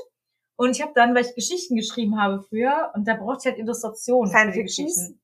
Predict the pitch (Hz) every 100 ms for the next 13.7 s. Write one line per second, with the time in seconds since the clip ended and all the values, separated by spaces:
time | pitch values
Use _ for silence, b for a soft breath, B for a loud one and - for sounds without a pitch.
0 | _ 196 208 208 247 392 370 277 202 175
1 | 175 185 190 220 262 285 196 190 - 196
2 | 240 269 285 254 277 214 320 - _ 247
3 | 202 254 269 - 226 208 190 214 233 262
4 | 349 403 440 _ _ _ 240 254 262 262
5 | 247 254 254 233 - 233 196 285 220 240
6 | - 226 208 214 226 220 196 - 170 -
7 | 170 - - 214 - _ 247 262 240 277
8 | 370 427 302 302 269 277 254 269 269 -
9 | 202 185 185 208 247 262 254 220 208 269
10 | 262 - 226 208 226 226 214 165 170 180
11 | 226 269 214 214 196 180 180 190 196 196
12 | 196 196 - 190 - 175 202 202 202 190
13 | - 226 214 180 - -